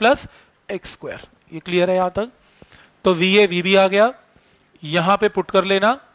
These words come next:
आंसर निकाल लेना। मैं आपको numerical के साथ दूंगा, three centimeter, four centimeter, फ़ाइव centimeter type कुछ ऐसे Pythagoras बना के, तो आप फिर mark करके आना test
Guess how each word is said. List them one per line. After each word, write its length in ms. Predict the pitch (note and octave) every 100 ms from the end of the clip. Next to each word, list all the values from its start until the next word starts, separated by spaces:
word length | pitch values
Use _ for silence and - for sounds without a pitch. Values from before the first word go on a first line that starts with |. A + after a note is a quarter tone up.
| _ _ -
आंसर 280 | E3 C#3+ D#3
निकाल 300 | C#3+ C3+ B2
लेना। 280 | A#2 A2+ - - - - _
मैं 100 | F3+
आपको 240 | G#3+ G#3 G#3
numerical 420 | G3 F#3+ G3 F#3
के 80 | F#3+
साथ 200 | E3+ E3+
दूंगा, 340 | F3+ F3 F#3 - _ - _ _ _ - - -
three 140 | - F#3+
centimeter, 500 | - F#3 F#3+ F3+ F#3
four 240 | - F#3
centimeter, 500 | F#3 F#3 F3+ F3+ F3
फ़ाइव 240 | F3+ D#3 E3
centimeter 500 | F#3 F3 F#3 E3+ E3+
type 260 | F3+ F#3 -
कुछ 160 | F#3+
ऐसे 220 | E3 -
Pythagoras 460 | F3+ D#3 F3 E3+ D#3
बना 180 | E3+ D3
के, 220 | F3+ A3+ - - - _ _ _ _
तो 60 | E3+
आप 140 | D#3+
फिर 120 | E3+
mark 220 | D#3 C#3 -
करके 240 | C3 -
आना 240 | A#2 A2+ A2+
test 240 | A#2+